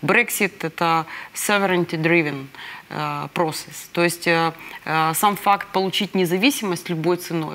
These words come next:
был для Джонсона важнее, чем экономические условия. Поэтому, э, будет ли правительство Британии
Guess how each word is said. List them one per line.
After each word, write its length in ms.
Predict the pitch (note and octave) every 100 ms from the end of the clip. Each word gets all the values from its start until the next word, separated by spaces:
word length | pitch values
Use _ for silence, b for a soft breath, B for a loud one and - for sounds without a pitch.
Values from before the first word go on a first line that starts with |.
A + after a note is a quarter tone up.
| D3
был 220 | E3 F3+
для 140 | D#3
Джонсона 500 | D3+ F#3+ F#3+ E3 E3
важнее, 380 | D#3 D#3+ G#3 A3+
чем 220 | - F3
экономические 580 | D#3+ E3 F3 F3 - E3+
условия. 380 | E3 - D#3 - -
Поэтому, 500 | E3 F#3+ F#3+ F#3 F3 B B B B B
э, 240 | E3+ E3+
будет 380 | D#3 A3 A3+ -
ли 140 | G3+
правительство 640 | G3 F#3+ G#3 G3+ F3 - F#3
Британии 680 | F3 F3+ F#3+ F#3 F3 E3+